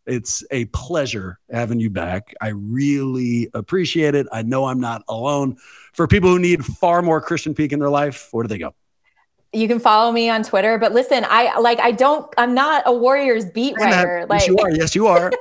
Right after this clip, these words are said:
Speaker 1: You are a Warriors
Speaker 2: <laughs> I,
Speaker 1: specialist.
Speaker 2: I, I do, I do watch, I do watch my fair share of Warriors games, but I mainly cover, <laughs> oh, there it is.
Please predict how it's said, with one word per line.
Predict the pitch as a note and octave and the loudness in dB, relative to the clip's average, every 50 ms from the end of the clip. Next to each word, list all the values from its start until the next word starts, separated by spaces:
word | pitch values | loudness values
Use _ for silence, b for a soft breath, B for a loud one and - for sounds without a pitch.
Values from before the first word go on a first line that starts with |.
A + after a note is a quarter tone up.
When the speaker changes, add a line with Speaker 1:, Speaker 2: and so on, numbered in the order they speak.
| - | -4
Speaker 1:
You | C3+ C3+ C3+ | -2 0 2
are | C#3 C3+ | 2 2
a | C3 | 2
Warriors | B2 B2+ D3 D#3 F#3+ G#3 G3+ | 0 0 0 2 2 2 2
Speaker 2:
<laughs> | B3+ | 4
I, | C#4 C#4+ C4+ | 4 4 4
Speaker 1:
specialist. | B3 - D#3+ E3+ F#3 - - - - - | 2 0 -4 -4 -4 -6 -8 -14 -6 0
Speaker 2:
I, | - B3+ B3+ C4 C4+ C4 B3+ G3+ - | 2 4 4 4 4 0 0 -2 0
I | - A3+ A3+ A#3 | 0 0 0 0
do, | F#3+ A#3 B3 C4+ C#4 C#4+ C4+ | -2 -2 -2 0 0 0 0
I | - A3+ A#3 | 0 -2 -2
do | G3+ A3+ A#3+ C4+ | -2 -4 -4 -2
watch, | C#4 C#4 C4 C4+ C4+ C4 C4 - - | -2 0 0 0 -2 -4 -6 -10 -6
I | - A3 A3 | -6 -6 -6
do | F#3+ A3 A#3 | -6 -6 -4
watch | A#3 A#3 A3 A3+ A3+ - | -2 -2 -2 -4 -4 -6
my | A3+ G#3+ | -8 -8
fair | G#3+ - G3+ G3+ G#3 | -6 -6 -6 -4 -4
share | G#3+ - - G#3+ G#3 G3 | -6 -6 -4 -4 -2 -2
of | F#3 E3+ | -4 -4
Warriors | E3+ F#3+ G3+ G3+ F#3+ F#3+ F3+ | -4 -2 -2 -2 -4 -4 -4
games, | F#3 F#3 F3+ F3 F#3 | -6 -6 -6 -4 -4
but | F#3 D#3 | -4 -4
I | F3 | -2
mainly | F3+ F#3 F#3+ F#3+ F#3+ | -4 -4 -6 -6 -6
cover, | - - G3 F#3+ F3 F#3+ F#3 F3+ F3+ F3+ F3 F3 - - | -6 -4 -6 -4 -2 -2 -2 -2 -2 -4 -6 -10 -18 -20
<laughs> | _ - | _ -2
oh, | - D4 F#4+ G#4+ A4 A4 A#4 A#4+ - F#4 F4 - - C#4+ F#3 - B3 G#3 | 0 2 4 6 6 6 6 6 4 2 2 4 2 2 2 2 0 0
there | C4 C4 C4 E4 A#3+ | 2 2 2 2 2
it | A#3 - | 0 0
is. | A3+ G#3 G3+ G#3 | -2 -4 -4 -6